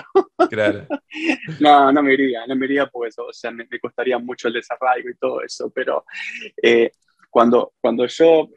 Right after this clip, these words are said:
Speaker 2: <laughs> digo, "No, ¿qué? Sí, andate a España, David". Eh, yo me diría que, que, que le dé mucha bola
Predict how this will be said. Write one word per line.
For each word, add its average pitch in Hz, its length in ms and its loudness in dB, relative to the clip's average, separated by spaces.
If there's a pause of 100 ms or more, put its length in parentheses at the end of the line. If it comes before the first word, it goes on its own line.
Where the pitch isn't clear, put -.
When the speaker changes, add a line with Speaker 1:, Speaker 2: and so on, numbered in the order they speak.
(160)
Speaker 2:
<laughs> - 540 -4
digo, 185 280 -4
"No, 196 320 -8
¿qué? 262 340 -6
Sí, 185 320 -8
andate 190 220 -8
a - 20 -8
España, 131 320 -4
David". 123 220 0 (600)
Eh, 120 280 0 (1800)
yo 247 160 2
me 233 120 2
diría 208 280 2
que, 151 360 2 (380)
que, 127 480 -2 (260)
que - 140 -4
le 151 100 4
dé 214 100 4
mucha 214 320 -2
bola 196 460 2